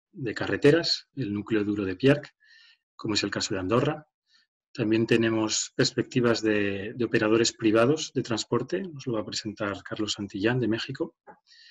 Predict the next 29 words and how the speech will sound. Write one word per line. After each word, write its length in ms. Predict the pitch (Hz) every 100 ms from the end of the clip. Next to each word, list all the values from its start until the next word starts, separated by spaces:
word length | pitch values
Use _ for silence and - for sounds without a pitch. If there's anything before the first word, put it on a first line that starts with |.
| - _ _ _ _
El 160 | 135 117
enfoque 300 | 113 135 143
de 100 | 135
la 60 |
Dirección 360 | 123 117 - 135
General 220 | 135 123
de 80 | 120
Tráfico 420 | - 87 135 143
del 160 | 131 107
Ministerio 420 | 101 95 123 113
del 100 | 104
Interior, 460 | 101 98 120 - - _ _ _ -
la, 560 | 135 104 98 95 98 -
el 100 | 107
enfoque 380 | 104 - -
de 80 | 107
las, 500 | 98 95 92 - - -
de 220 | 165 117
los, 540 | 101 98 - - - _
de 160 | - 113
los 140 | -
cuerpos 340 | 139 131 117
de 60 | 101
seguridad 460 | - 107 104 110 107
y 100 | 98
cómo 240 | 107 107
gestionar 400 | - - 113 98
el 120 | 92
tráfico, 480 | 92 107 139 156 -